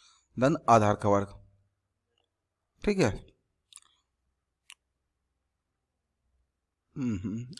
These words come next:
आधार का वर्ग। ठीक है, अब हम अपने सवाल पे आते हैं। देखिए इसमें क्या दिया हुआ है, कर्ण कितना है, कर्ण हमें निकालना है एबी का वर्ग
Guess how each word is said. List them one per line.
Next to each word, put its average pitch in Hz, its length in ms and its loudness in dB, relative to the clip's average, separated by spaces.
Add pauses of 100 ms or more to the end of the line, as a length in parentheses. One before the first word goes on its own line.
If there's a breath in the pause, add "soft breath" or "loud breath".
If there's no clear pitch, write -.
(120)
आधार 117 300 4
का 104 120 -2
वर्ग। 98 240 0 (1040)
ठीक 190 180 -2
है, 120 120 2 (1080 soft breath)
अब 123 80 6
हम 143 140 6
अपने 131 200 0
सवाल 117 240 6
पे 120 120 2
आते 120 180 2
हैं। 120 80 -2 (600 soft breath)
देखिए 156 200 0
इसमें 160 160 -8
क्या 147 140 4
दिया 131 180 0
हुआ 127 120 -2
है, 151 140 -10 (160)
कर्ण 147 200 4
कितना 151 300 -4
है, 151 80 -8 (120)
कर्ण 131 140 6
हमें 127 180 2
निकालना 123 360 0
है - 600 -10
एबी 117 200 -2
का 127 120 0
वर्ग 131 300 0